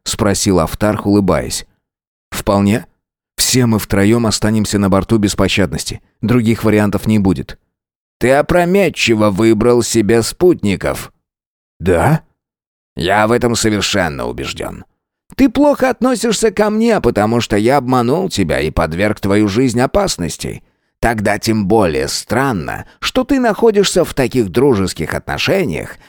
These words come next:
с дочерью человека по имени Хенрик, превзошедшего в коварстве даже меня».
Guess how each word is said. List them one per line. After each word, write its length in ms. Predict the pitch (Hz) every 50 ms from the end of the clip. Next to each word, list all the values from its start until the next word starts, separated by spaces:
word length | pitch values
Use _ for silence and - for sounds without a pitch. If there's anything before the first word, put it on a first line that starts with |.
| _ -
с 180 | 202 208 202
дочерью 520 | 208 269 262 247 - - 233 220 214 202 170
человека 640 | - - 139 117 98 90 90 104 151 - 185 170
по 160 | - 156 135
имени 400 | 117 131 139 139 139 147 151 151
Хенрик, 760 | 135 - - 202 220 214 170 - 69 - - - - - - _ _ _ _ _ -
превзошедшего 880 | - 294 277 214 190 175 113 - - 87 69 73 - - 95 73 69 71
в 80 | -
коварстве 580 | - - 71 65 67 76 85 - - - 196 220
даже 320 | 196 233 226 202 202 254
меня». 480 | 254 262 262 262 262 247 202 - -